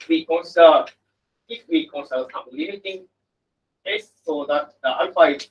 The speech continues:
much smaller than one, and by taking the limit of this one, so we consider any degree of freedom. So like, <clears throat> this distribution becomes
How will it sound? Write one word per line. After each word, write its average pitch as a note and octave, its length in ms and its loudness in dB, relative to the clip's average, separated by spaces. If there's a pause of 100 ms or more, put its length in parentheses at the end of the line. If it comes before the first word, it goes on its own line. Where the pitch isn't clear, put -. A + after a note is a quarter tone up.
much D#3 180 -8
smaller C3+ 340 -10
than - 180 -20
one, - 280 -8 (520)
and C#3+ 140 -16
by C#3 180 0
taking C#3+ 260 -14
the B2+ 120 -8
limit D3 360 -12
of B2+ 220 -4 (200)
this C3+ 160 -16
one, - 180 -10 (120)
so C#3 220 -6
we - 180 -10
consider - 520 -6
any - 320 -16
degree - 200 -2
of - 160 -4
freedom. F#3 380 4 (400)
So D3 140 -2
like, - 360 -2 (120)
<clears throat> - 100 -20 (500)
this D#4+ 240 4
distribution D#3 540 0
becomes C3 260 -4